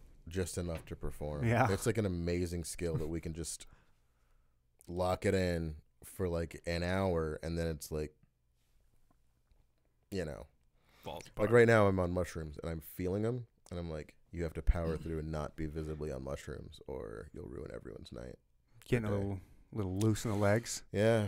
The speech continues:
Speaker 1: kinda feeling it. But
Speaker 2: Nice.
Speaker 1: it's like, okay, you gotta maintain. You can't focus on this or you'll start masturbating, and that's not, you know, that's not what anyone wants.
Speaker 2: I'll point the cameras up so people don't see it.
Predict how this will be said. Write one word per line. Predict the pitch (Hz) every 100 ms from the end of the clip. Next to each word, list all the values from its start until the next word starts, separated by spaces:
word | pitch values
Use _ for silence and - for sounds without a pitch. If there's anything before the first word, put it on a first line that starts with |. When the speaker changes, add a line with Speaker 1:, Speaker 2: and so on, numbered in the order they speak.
| - -
Speaker 1:
kinda | 117 101
feeling | - 98 104 120
it. | -
But | 120
Speaker 2:
Nice. | 127 87 90
Speaker 1:
it's | -
like, | 95
okay, | 113 - 101 107
you | -
gotta | 110 104
maintain. | 101 95 101 87 80
You | -
can't | - 101
focus | - 101 92 92
on | 92 87 87 80 - -
this | 92 90 -
or | -
you'll | 87
start | - 90 85
masturbating, | 87 85 85 82 - 82 76 -
and | 87
that's | 87 -
not, | 85 80 - -
you | 90
know, | 78 78 _ -
that's | -
not | 92
what | 87
anyone | 82 73
wants. | 76 71 - - -
Speaker 2:
I'll | 143
point | - 147 120
the |
cameras | 117 113 107 95
up | 101 101 -
so | - 101
people | - 104 95
don't | 92 131
see |
it. | 95